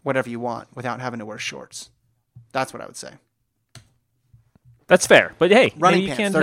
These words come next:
Speaker 1: great.
Speaker 2: uh, you know, maybe you can't afford 'em right now 'cause you, you got other stuff going on. And,
Speaker 1: Okay.
Speaker 2: uh, so if you gotta do it, I, I res-, I respect it. I'm not as anti this as Kevin is, but so, so I can understand.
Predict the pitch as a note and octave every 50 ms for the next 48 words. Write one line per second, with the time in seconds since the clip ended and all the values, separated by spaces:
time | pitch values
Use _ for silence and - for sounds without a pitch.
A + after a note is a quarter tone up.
0 | F#3+ G3 G3 G3 G3 G3 G3+ G3+ F#3 - F#3+ D3+ E3 G#3+ A#3+ G3+ F#3+ F#3+ - _
1 | _ _ _ D3+ D#3 D#3+ E3+ F3 - G#3 G3 - A#3 B3 F#3 C3 B2 G#2 G2 F2+
2 | F2+ - _ _ _ _ - D3 - - E3+ D#3+ D#3+ D#3+ - _ F3 E3+ E3 -
3 | F3 E3+ - - G3 - - B2 G#2+ G2 E2+ D#2+ D#2+ - _ _ _ _ - B2
4 | A2 G#2 G#2 G#2 G#2+ G2+ G2+ G2+ G#2 G#2 G#2+ G#2+ - _ _ _ _ _ - -
5 | A#2+ A#2+ A2 A#2+ _ - D3 - D3+ E3 D#3+ E3 D3+ F3 F#3 G#3 - - _ _
6 | C3+ - - D#3 E3+ E3 E3+ - - E3 E3 E3 - - - A#2+ - - A2 B2+
7 | D3+ F3+ F#3 E3+ D3+ - - C3+ C#3 C#3 - - C#3 B2+ A#2+ A2+ A2+ - - -
8 | - - - _ A#2+ B2 - A#2 - - A2+ G#2+ F#2+ F#2 G2 G2 F2 - - -
9 | F#2+ E2+ D#2+ - _ _ _ _ - - E2 E2+ G#2+ G#2+ - - F#2+ G#2 - -
10 | - - - - - -